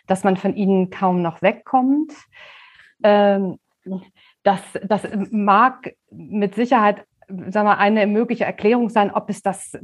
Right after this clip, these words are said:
Problem hinreichend schildert, ähm, wagen wir zu bezweifeln, weil mittlerweile ja alle wissen, wie prekär eigentlich, ähm, die Situation für diejenigen ist, ähm, die sich sorgen und, äh, die die Kümmerarbeit übernehmen.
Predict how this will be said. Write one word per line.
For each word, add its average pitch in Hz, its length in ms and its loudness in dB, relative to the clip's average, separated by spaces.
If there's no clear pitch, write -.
Problem 190 300 0
hinreichend 214 520 0
schildert, 214 500 0
ähm, 185 340 -2
wagen 196 460 0
wir 208 160 0
zu 202 140 -10
bezweifeln, 214 840 -6
weil 202 180 4
mittlerweile 202 500 4
ja 190 160 2
alle 233 240 2
wissen, 196 300 -4
wie 196 80 -2
prekär 190 480 -2
eigentlich, 165 760 -8
ähm, 170 240 -2
die 180 100 0
Situation 175 560 0
für 185 140 0
diejenigen 175 540 0
ist, - 400 -10
ähm, 170 380 -2
die 185 100 2
sich 180 200 -2
sorgen 175 440 0
und, 165 360 -4
äh, 170 220 -2
die 175 120 -2
die 165 140 -6
Kümmerarbeit 180 640 0
übernehmen. 175 640 0